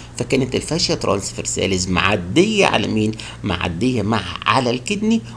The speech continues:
وتبقى كونتينوس مع مين؟ مع الرينال فاشيا. دي كانت الفاشيا ترانسفيرساليز. طب نيجي نشوف البلاد سبلاي اوف ذا انتيريور ابدومينال وول بالاجزاء بتاعته اللي احنا درسناها.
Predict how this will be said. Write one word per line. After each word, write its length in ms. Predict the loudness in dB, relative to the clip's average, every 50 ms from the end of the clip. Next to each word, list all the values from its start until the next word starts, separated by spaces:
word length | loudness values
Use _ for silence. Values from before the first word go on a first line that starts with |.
| -8 -6
وتبقى 320 | -2 -2 -2 0 -2 -4
كونتينوس 800 | -2 0 0 0 2 2 2 4 4 4 4 2 0 0 0 0
مع 260 | 0 2 4 4 2
مين؟ 380 | 4 2 2 2 2 0 0 -4 -10 -16 -16 -10 -6
مع 420 | -4 -4 -2 0 0 0 0 -2 -4 -10 -16 -18 -18 -8 -4 -4
الرينال 920 | -4 -4 -4 -6 -4 -4 -2 -2 -2 -2 -4 -4 -4 -6 -6 -8 -10 -12 -14 -16 -18 -16 -18 -16 -18 -14 -6 -4
فاشيا. 320 | -4 -4 -2 -6 -6 -6 -10 -8 0
دي 120 | 2 2 2
كانت 240 | 2 0 -2 -2
الفاشيا 460 | -6 -6 -4 -4 -4 -2 -2 -4 -4 -4 -8 -14 -16 -16 -6 2
ترانسفيرساليز. 880 | 4 4 4 4 2 -2 -4 -4 -4 -4 -4 -6 -8 -8 -8 -10 -10 -10 -12 -16 -16 -16 -10 0 2
طب 160 | 2 4 4
نيجي 180 | 2 2 2 0
نشوف 240 | 0 0 0 0
البلاد 380 | 0 2 2 0 2 2 2 2
سبلاي 480 | 4 2 2 2 2 2 2 2 2 0
اوف 200 | 0 -2 0 0
ذا 180 | -4 -4 -2
انتيريور 540 | -4 -6 -4 -4 -4 -4 -2 -2 -2 -2 -4
ابدومينال 480 | -6 -4 -2 0 2 4 4 4 2 4
وول 400 | 6 6 8 8 8 6 2 0 -8 -12 -12 -12 0 2
بالاجزاء 520 | 2 2 2 -2 -2 -2 2 4 4 4
بتاعته 400 | 4 2 2 4 4 4 4 0
اللي 140 | 0 0 0
احنا 160 | 2 0 0
درسناها. 720 | 0 0 0 2 2 2 4 6 4 6 6 4 4 2